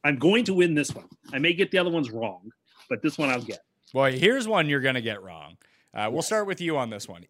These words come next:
Speaker 2: Is cereal a soup? Yes or no?
Speaker 1: So it's, no is going to win.
Speaker 2: Yes,
Speaker 1: But
Speaker 2: we,
Speaker 1: yes,
Speaker 2: we, we
Speaker 1: ought
Speaker 2: know, we know no is going to win.
Speaker 1: But yes, ought to win, 'cause it is a soup. The, it's a liquid that you eat in a bowl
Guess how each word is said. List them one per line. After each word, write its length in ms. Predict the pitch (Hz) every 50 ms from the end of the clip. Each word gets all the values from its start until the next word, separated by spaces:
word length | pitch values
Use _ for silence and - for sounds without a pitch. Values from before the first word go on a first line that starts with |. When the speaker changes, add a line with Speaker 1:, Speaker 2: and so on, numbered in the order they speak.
| _
Speaker 2:
Is 420 | - 180 214 247 285 302 302 285 - _
cereal 880 | - - - - - 247 262 269 240 190 139 113 107 101 113 151 - _ _ _ _ _ _
a 80 | - 180
soup? 460 | - - - - 196 170 - - - - _ _ _ -
Yes 260 | 127 135 123 - -
or 80 | 147 147
no? 280 | 180 208 165 - - _ _ _ _ _ _ _ _ _
Speaker 1:
So 120 | - 151 147
it's, 180 | 151 139 - - _ -
no 340 | 143 135 156 170 220 262 269
is 100 | 226 160
going 280 | 160 180 180 175 170
to 100 | 165 170
win. 200 | 147 127 107 92 - _ _ _ _ _ _ _ -
Speaker 2:
Yes, 160 | 139 147 - -
Speaker 1:
But 160 | 156 156 -
Speaker 2:
we, 100 | 127 147
Speaker 1:
yes, 120 | 165 160
Speaker 2:
we, 120 | 156 175 185
we 160 | 180 196 208
Speaker 1:
ought 40 | 185
Speaker 2:
know, 200 | 196 196 196 190
we 200 | 185 175 202 202
know 220 | 190 202 214 208
no 240 | 180 165 156 151 147
is 100 | 143 131
going 240 | 135 135 127 127 120
to 80 | 123 117
win. 160 | 107 95 71 - _ -
Speaker 1:
But 120 | 165 165 165
yes, 480 | 156 160 165 180 190 175 - - - - _ _ -
ought 180 | 170 175 180
to 60 | 165
win, 240 | 135 110 101 - - _ _ -
'cause 220 | - - 175 156 156
it 80 | 170
is 120 | 180 180 160
a 60 | 147
soup. 300 | - - - 127 101 - _ _ _ _ _ _ _ _ _ _ _ _
The, 360 | - 139 135 131 127 123 123 -
it's 240 | - 143 139 - -
a 180 | - _ -
liquid 640 | 135 131 131 120 120 165 196 - - 240 254 277 302 - _ _ _ _ _ _ _ _ _ _ _ _ _ _ _ _ -
that 120 | 160 147
you 80 | 139 143
eat 180 | 147 165 202 -
in 40 | 247
a 80 | 254 185
bowl 520 | 156 175 170 160 156 151 147 151 151 _